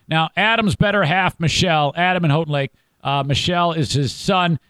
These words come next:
He plays paintball with us from time to time. I think he's gonna be doing it again this Sunday. He's awesome. Just turned fourteen. Happy birthday to you. I did two cameos from him.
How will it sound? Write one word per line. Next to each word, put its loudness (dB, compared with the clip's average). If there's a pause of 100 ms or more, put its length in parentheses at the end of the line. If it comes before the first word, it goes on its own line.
He -2
plays -2
paintball 0
with -2
us 0
from -6
time 0
to 0
time. -2
I 2
think -6
he's -6
gonna 0
be 0
doing 2
it -2
again -2
this -4
Sunday. -2
He's -12
awesome. -6
Just -6
turned -4
fourteen. -2
Happy -2
birthday -2
to -8
you. -2
I 0
did -6
two -2
cameos 0
from -4
him. -4